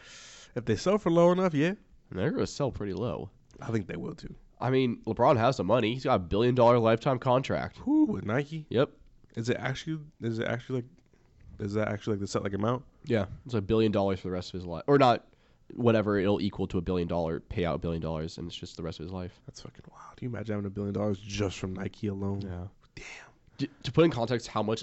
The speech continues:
Speaker 2: a billion dollars is, I read that if you saved, like, twenty thousand dollars every month, it would take you, like,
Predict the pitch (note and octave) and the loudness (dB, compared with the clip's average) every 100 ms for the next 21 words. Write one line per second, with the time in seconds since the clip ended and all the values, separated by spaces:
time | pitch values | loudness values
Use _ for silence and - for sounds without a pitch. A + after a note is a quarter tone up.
0 | - F#2+ G2 G2 F#2+ G2+ G2+ F#2+ F2+ F#2 | -6 -8 -6 -4 -2 -2 -2 -4 -4 -4
1 | E2+ E2 - E2 G2 G2+ _ _ _ G2+ | -6 -8 -8 -6 -8 -10 _ _ _ -4
2 | G2 G#2 G#2+ G#2 G#2 - A2 G#2 - - | -2 0 0 0 -2 -4 -6 -6 -10 -10
3 | - G#2+ A2 A2 G2 F2+ - - _ _ | 0 2 2 2 0 -2 -6 -20 _ _
4 | _ _ _ _ _ _ _ - - A#2 | _ _ _ _ _ _ _ -10 -2 2
5 | A#2 A#2+ - G#2+ G#2+ A#2 G2+ F#2 G2 F#2+ | 4 4 0 0 2 0 0 2 2 2
6 | F2+ F2+ F2 - - - _ _ _ - | 0 -2 -6 -10 -14 -18 _ _ _ -6
7 | G2+ G#2 A2 F#2+ E2+ E2+ G2+ - - _ | -6 -2 -2 -2 -2 -2 -4 -6 -20 _
8 | _ _ G#2 A2 G#2 - G#2+ - A2 F#2+ | _ _ -2 0 -2 -4 -6 -2 -2 -2
9 | F2+ F2 - | -2 -6 -10